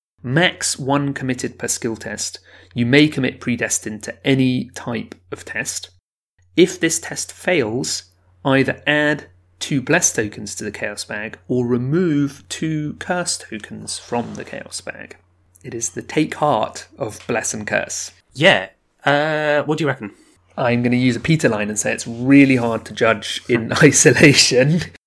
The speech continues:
Speaker 1: I think it's, if you're running the failure tech and you're also in a team with Bless and Curse,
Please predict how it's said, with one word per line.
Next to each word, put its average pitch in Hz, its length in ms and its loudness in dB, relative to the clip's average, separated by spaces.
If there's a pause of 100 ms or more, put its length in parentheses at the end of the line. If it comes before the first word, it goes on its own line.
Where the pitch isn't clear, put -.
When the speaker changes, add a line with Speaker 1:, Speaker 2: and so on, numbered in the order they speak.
(280)
Speaker 1:
I 127 80 4
think 202 340 4
it's, - 340 2 (360)
if 147 200 2
you're 139 160 10
running 131 760 4
the 131 80 4
failure 143 460 4
tech - 560 -2 (260)
and 117 260 4
you're 113 140 2
also 120 400 0
in 113 160 -2
a 113 40 -2
team 120 360 -2
with 113 140 -8
Bless 120 240 -4
and 123 120 -8
Curse, 143 540 -4